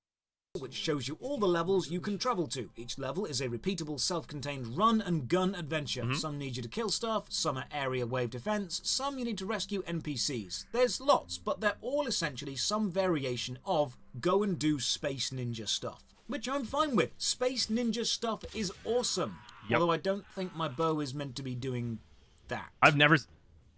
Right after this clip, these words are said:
Speaker 2: notably, I've never encountered this bug before. So that's a new one for me. I've never seen it do this. So brand new. That one, that one's hot off the presses. I have never seen this bug before. Very impressive to find a brand new one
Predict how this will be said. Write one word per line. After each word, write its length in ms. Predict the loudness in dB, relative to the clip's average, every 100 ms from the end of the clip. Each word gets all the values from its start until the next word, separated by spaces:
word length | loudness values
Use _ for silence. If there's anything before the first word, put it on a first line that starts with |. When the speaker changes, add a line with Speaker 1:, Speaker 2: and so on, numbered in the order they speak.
| _ 10
Speaker 2:
notably, 400 | 10 10 6 8
I've 260 | 10 10
never 300 | 8 8 8
encountered 480 | 6 4 4 6 4
this 140 | 0 0
bug 240 | 0 2
before. 400 | -4 -6 -8 -10 _ _
So 60 | 6
that's 220 | 6 6
a 40 | 4
new 160 | 6
one 200 | 6 4
for 120 | 2
me. 180 | 0 2
I've 220 | 4 4
never 220 | 6 4 4
seen 200 | 4 2
it 120 | 0
do 120 | -4
this. 380 | -6 -8 -12 -18
So 420 | _ 6 6 6 6
brand 280 | 6 8 8
new. 320 | 6 6 0 _ 4
That 200 | 6 6
one, 140 | 6
that 180 | 8 8
one's 140 | 8 8
hot 180 | 10
off 160 | 10 8
the 60 | 6
presses. 360 | 6 4 2 6
I 140 | 8
have 160 | 8 6
never 420 | 4 6 6 6
seen 220 | 4 0
this 160 | 0 0
bug 180 | -2 0
before. 380 | -4 -2 -4 -6 _
Very 240 | 8 8 8
impressive 460 | 8 6 6 2
to 80 | -2
find 220 | 2 4
a 40 | 4
brand 240 | 4 4
new 140 | 4 2
one 300 | 0 -4